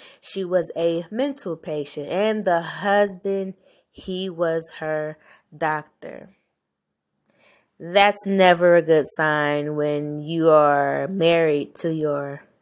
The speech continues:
mental patient. So, um, obviously he's doing tests and doing this and doing that with her.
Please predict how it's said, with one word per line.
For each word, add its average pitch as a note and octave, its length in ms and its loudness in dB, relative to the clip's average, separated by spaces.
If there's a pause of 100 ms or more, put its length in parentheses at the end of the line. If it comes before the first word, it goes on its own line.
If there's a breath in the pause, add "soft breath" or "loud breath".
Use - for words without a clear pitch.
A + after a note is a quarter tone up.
(120)
mental F3+ 300 -4
patient. - 460 -12 (360 loud breath)
So, F3 680 4 (400 loud breath)
um, D#3+ 420 -2
obviously F3 600 0
he's F3+ 280 -6
doing E3 420 -2
tests E3 680 2
and D#3+ 180 -6
doing E3 400 0
this D#3 400 -2
and D#3+ 180 -6
doing D#3 460 -6
that D3 380 0
with C#3+ 280 -2
her. C#3+ 400 2